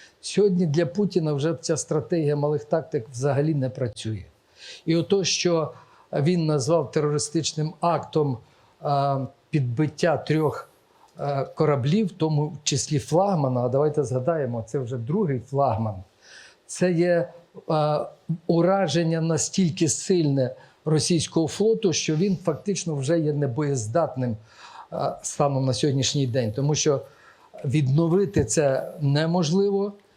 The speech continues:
І звісно, що Путін, е, хто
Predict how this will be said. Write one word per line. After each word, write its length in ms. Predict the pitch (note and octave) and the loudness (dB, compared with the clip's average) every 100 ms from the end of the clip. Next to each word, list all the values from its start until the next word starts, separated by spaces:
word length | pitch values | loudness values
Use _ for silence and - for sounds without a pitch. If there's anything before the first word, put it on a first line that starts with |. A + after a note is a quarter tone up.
| _ - | _ -2
І 120 | D3 | 0
звісно, 520 | A#2 F#3 G3+ - D#3+ | 2 0 0 0 0
що 320 | - E3 D#3 | 0 0 0
Путін, 640 | - F3 F3 F3+ G#3 G#3 G#3 _ - _ _ - | 0 2 2 2 0 0 -4 _ -20 _ _ -4
е, 360 | D3 D3 D3 | -2 0 0
хто 580 | C#3+ - F3 E3+ D#3 D3 | -4 -2 2 2 2 -2